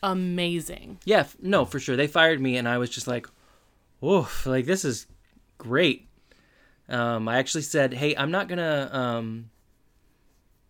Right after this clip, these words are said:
Speaker 2: "I'm not complaining, uh, but why, why are you firing me?" And they said, "We've just decided to go in another direction." And I said, "What does that mean?" "That's fine, though. I'll, like, I'll pack up and go." But,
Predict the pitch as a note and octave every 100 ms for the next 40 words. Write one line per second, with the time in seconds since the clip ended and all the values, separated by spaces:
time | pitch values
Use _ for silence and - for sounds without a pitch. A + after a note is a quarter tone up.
0 | - C#3 E3 D#3+ - C3+ C#3 C#3 B2 B2
1 | - _ _ - B2+ B2+ B2+ B2+ A2+ D3
2 | C#3+ B2+ - _ _ _ _ _ _ -
3 | A#2 A#2 B2+ C#3+ C#3+ C#3 C3+ C3 C3+ D3
4 | C#3+ C3 C#3+ D#3+ F3+ G#3 A#3 B3 _ _
5 | _ _ A#2+ A#2 A#2 A#2 A2+ - A#2+ A2
6 | G#2+ - _ _ _ _ - C3 B2 -
7 | A#2 - - A2+ G2+ G2 - G#2+ G2+ F#2+
8 | F#2 G2 G2 - - - - _ _ B2
9 | A#2 C3 D#3 G3+ B3 A3+ F3 D#3+ B3 E4+
10 | A2+ G#2 G2+ - - C#3 G3 D3 A2+ A#2
11 | C3 B2 D3+ - E3+ E3 E3+ C#3+ A#2+ B2
12 | C3 G2+ -